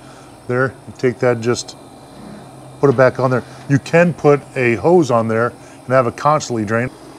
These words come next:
Let's take a look. I'm sure it's already spit out some ice since it was, and here we go.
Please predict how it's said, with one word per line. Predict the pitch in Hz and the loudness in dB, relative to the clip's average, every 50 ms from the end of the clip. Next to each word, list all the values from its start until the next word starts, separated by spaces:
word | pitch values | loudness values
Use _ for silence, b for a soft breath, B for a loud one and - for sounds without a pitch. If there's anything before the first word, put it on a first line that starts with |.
| - - | -20 -20
Let's | - - - | -20 -20 -4
take | - 143 135 110 | -2 -2 2 4
a | 131 | 4
look. | 135 147 - - | 4 4 4 2
I'm | 131 110 | -4 -4
sure | - - - 147 | -4 -2 0 0
it's | 131 113 - | 0 2 2
already | 135 127 123 117 | 2 2 2 0
spit | - - - - 143 131 | -4 -6 0 0 4 4
out | 135 127 120 | 4 2 2
some | - 117 120 127 | 0 -4 -2 0
ice | 135 139 131 - - - - - - - - - - - - - | 0 0 0 -2 -6 -8 -10 -14 -10 -10 -10 -10 -10 -12 -8 -6
since | - - 135 123 - - | -2 -2 -2 -2 0 0
it | 147 135 | 0 2
was, | 127 127 120 117 113 110 107 - - - - - - - - - - - - - - - - - - - - - - - - - - - - - - - - - - - - - - - - - - - - - - - - - - - - - - - - - - - - - - | 4 4 4 4 2 0 -2 -6 -8 -8 -8 -10 -10 -8 -8 -8 -8 -6 -6 -8 -6 -4 -4 -4 -4 -4 -4 -4 -4 -4 -4 -4 -8 -10 -10 -10 -12 -14 -14 -18 -18 -18 -18 -20 -20 -18 -18 -20 -18 -20 -20 -18 -18 -18 -18 -18 -18 -18 -18 -18 -18 -18 -18 -18 -18 -18 -18 -14 -10
and | 123 113 | -8 -2
here | 113 135 131 | 0 0 2
we | 131 127 | 2 0
go. | 113 120 113 104 92 | 0 0 0 0 -4